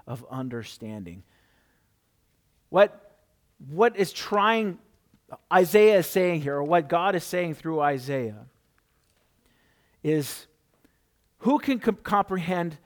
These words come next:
God's plan of salvation for Israel? And the answer is no one. He says, "I'm gonna save his people." And they ask, "Why would you do such a thing?" And he says, "Because I'm God.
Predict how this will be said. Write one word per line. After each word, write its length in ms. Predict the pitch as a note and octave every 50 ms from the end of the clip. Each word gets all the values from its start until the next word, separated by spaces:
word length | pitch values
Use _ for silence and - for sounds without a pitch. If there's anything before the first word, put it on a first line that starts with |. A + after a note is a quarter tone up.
| _ _ -
God's 340 | - F3 E3+ E3 E3 - -
plan 300 | - - E3+ D#3 D#3 D#3
of 80 | C#3
salvation 600 | - - D#3+ C#3+ C#3+ C3 C#3+ C#3 C3+ - - C#3+ A#2+
for 180 | - - B2+
Israel? 600 | A2 A#2 A#2+ A2 G2 G2 G2+ F#2 E2 G2 A#2 - _ _ _ _ _ _ _ _ _ _ _ _ _ _ _ _ _ _ _
And 140 | - C3 C3
the 120 | D3 D#3 E3
answer 320 | E3 E3 - - C#3+ B2+
is 120 | B2+ A2+
no 140 | B2+ D3+ F#3
one. 340 | E3+ A#2 G#2+ G2 F#2+ A2 B2 _ _ _ _ _ _ _ _ _ _ _ _ _ _ _ _ _ _ _ _ _ _ _ _ _ _ _ _ -
He 80 | D3+
says, 100 | C3+ D3
"I'm 200 | F3 F3+ C4 D4
gonna 160 | D#4 D4+ C4+ -
save 560 | - - C4+ C#4 D4 D4 C#4+ C4 G#3 - - - _ _
his 160 | - G#3 -
people." 420 | - - A#3+ C4 A#3 - F3+ D#3 D3+
And 80 | D3+
they 100 | D#3+ E3
ask, 120 | E3+ D#3+ - G#3+ G3+
"Why 420 | G#3 F3+ D#3+ F3 F#3+ G3+ A3+ C4
would 220 | C#4 C4+ C4 G#3 G3
you 80 | G#3+
do 200 | F#3+ F3 A#3 C4
such 280 | A#3 - A#3 G3 - -
a 40 | E3
thing?" 260 | - F3+ E3 D3+ D#3
And 80 | D#3 D#3
he 80 | D#3
says, 240 | D3 - F3 E3 C3+
"Because 340 | - D3+ - - - D3 C3
I'm 160 | C3 A#2 A2+
God. 460 | G#2 G#2 A2+ G#2 G2+ G2 F#2 G2 G2+